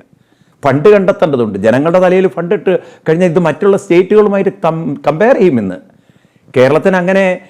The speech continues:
ഒരു എന്താ പറയുക, ഒരു പ്ര-, പ്രത്യേകിച്ചൊരു ഇത് റൂൾസ് ഉണ്ടാക്കിയിട്ട് രക്ഷപ്പെടാൻ പറ്റില്ല. കാരണം ഇന്ന് ഇന്ത്യ രാജ്യത്ത് മറ്റ് പല സ്ഥലങ്ങളിലും കിട്ടുന്ന ആനുകൂല്യങ്ങൾ കേരളത്തിൽ കിട്ടുന്നില്ല എന്നുള്ള പരാതി പൊതുവേ വരുന്നുണ്ട്. ഇപ്പം തന്നെ നോക്കൂ, നിങ്ങൾ ഡീസലിനും പെട്രോളിനും മറ്റ് സംസ്ഥാനങ്ങൾ ചാർജ് കുറച്ചപ്പോൾ ഇവിടെ അത് ന്യായീകരിച്ചുകൊണ്ട് കുറയ്ക്കാതിരുന്നു.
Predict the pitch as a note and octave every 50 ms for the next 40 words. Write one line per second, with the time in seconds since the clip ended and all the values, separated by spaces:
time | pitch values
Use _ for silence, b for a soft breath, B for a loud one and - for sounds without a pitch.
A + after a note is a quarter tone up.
0 | b b b b - D3 D#3 E3 D#3+ D#3 D3 C3+ B2 A#2+ A#2 A#2 A#2 G#2+ - -
1 | b b b b b b - A2+ A#2+ C#3+ C3+ C#3 C3+ C3 B2+ A#2+ A#2 B2 - -
2 | - C3 D3 C#3+ C#3+ - - - C#3 B2 - - - - C#3 C3+ - F3 F3+ G#3
3 | G#3 F#3 - A3 G#3 F#3+ G3 G3 F#3+ F#3+ F3+ C#3+ F#3 E3+ D#3 E3+ F3+ F3 - -
4 | G3 F3+ F3+ E3+ - F#3 D3 D#3+ D3+ C3+ - F#3+ F3 F#3 D#3+ D3+ D3+ C#3+ A#2+ B2+
5 | - - B2+ - D3 C#3+ E3 - - b b b b - A#2 C3 C3+ B2+ C3+ C3
6 | E3 E3 E3 E3+ E3+ E3+ E3 E3+ E3 - E3 D3 C#3+ B2 - - - D3 D3+ D#3+
7 | D#3 - D3 C#3+ D3 D3 D#3+ E3+ F3 F3 D3 - E3 - D#3 C#3+ D#3 C3+ C#3 D#3+
8 | D#3+ E3+ E3 F3 E3 E3+ D#3+ E3 D#3+ - - C#3+ C#3+ D#3 E3 E3 - E3+ - -
9 | C#3+ - D#3+ C#3 E3 F3 E3+ E3+ E3+ E3+ F3 F3+ F3+ F3+ - B2+ A#2+ C3 C#3 D#3
10 | D#3 E3+ - - A#2+ B2 D3+ E3+ G3 G3 G3 F3+ F3+ E3+ F#3 - B2+ A2 - -
11 | _ _ _ _ _ _ _ _ _ _ _ _ _ _ _ _ _ _ _ _
12 | _ _ _ _ - A#2 B2+ C3+ D3 D#3 D3+ D#3+ D#3 - D#3 D#3 D3+ D#3 D#3+ D3
13 | C#3 D3 D3 C#3+ F3 E3 D#3+ E3 D#3 D#3+ D3 - - D#3+ D#3 D#3 D#3 D#3 C#3+ C#3
14 | D3+ C3+ C#3+ C3+ C#3 - D#3 D3+ D#3 D#3+ D#3+ D#3+ E3 C3 D#3+ D3+ C#3+ C#3+ D#3+ E3+
15 | D#3+ D3+ D3+ D3 C#3+ D#3+ D#3 C#3 D3+ E3 D#3+ D3 D#3+ D3 D3 C#3 C#3+ D3+ E3+ F3
16 | E3 F3+ E3+ E3+ E3+ F3+ F3 E3+ E3 C#3+ - E3 D3 C#3 - F#3+ F#3 F3 D#3 A2
17 | F#2+ - -